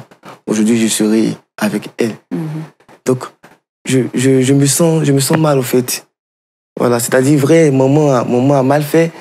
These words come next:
Speaker 1: mais c'est comme si, je sais pas si vous me comprenez, c'est comme
Speaker 2: Mhm.
Speaker 1: si à l'intérieur de moi, c'est,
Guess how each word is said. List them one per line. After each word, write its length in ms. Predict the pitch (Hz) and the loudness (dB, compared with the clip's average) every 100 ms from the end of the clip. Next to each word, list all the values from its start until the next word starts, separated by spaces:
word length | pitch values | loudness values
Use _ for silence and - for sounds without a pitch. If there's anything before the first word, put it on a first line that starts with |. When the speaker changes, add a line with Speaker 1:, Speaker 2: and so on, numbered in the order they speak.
| - _ - | -20 _ -2
Speaker 1:
mais 140 | 139 | 0
c'est 140 | 143 147 | 0 0
comme 160 | 165 151 | 0 0
si, 400 | - 165 160 147 - - _ _ _ _ _ _ _ _ _ - | 2 2 2 -2 -10 -20 _ _ _ _ _ _ _ _ _ -10
je 80 | 151 | -4
sais 120 | 151 | -2
pas 100 | 175 | 0
si 120 | 165 | 2
vous 60 | 185 | 2
me 100 | 156 | 2
comprenez, 440 | 147 143 147 143 | 0 0 2 2
c'est 120 | 139 | 0
comme 120 | - 160 | 0 0
Speaker 2:
Mhm. 60 | |
Speaker 1:
si 100 | 151 | 0
à 60 | 156 | 2
l'intérieur 460 | 151 147 156 165 156 | 2 2 4 4 4
de 80 | |
moi, 360 | 151 156 156 156 | 4 2 2 2
c'est, 300 | 139 139 127 | 0 0 -2